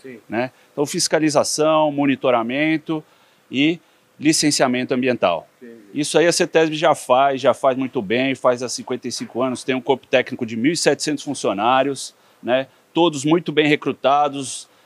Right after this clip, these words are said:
Speaker 2: profissionais super competentes, com formação, é, muitos engenheiros, engenheiros ambientais, formação técnica,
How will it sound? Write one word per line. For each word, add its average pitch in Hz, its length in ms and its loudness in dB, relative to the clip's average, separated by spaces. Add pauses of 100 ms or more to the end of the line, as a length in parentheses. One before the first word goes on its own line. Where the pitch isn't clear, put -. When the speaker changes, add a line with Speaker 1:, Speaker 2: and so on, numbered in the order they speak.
(100)
Speaker 2:
profissionais 135 440 2
super 180 380 0
competentes, 143 1040 -2 (300)
com 139 100 -4
formação, 139 1200 -2
é, 107 520 0
muitos 135 460 -2
engenheiros, 127 840 0
engenheiros 123 360 -2
ambientais, 123 760 0
formação 127 460 -2
técnica, 139 760 0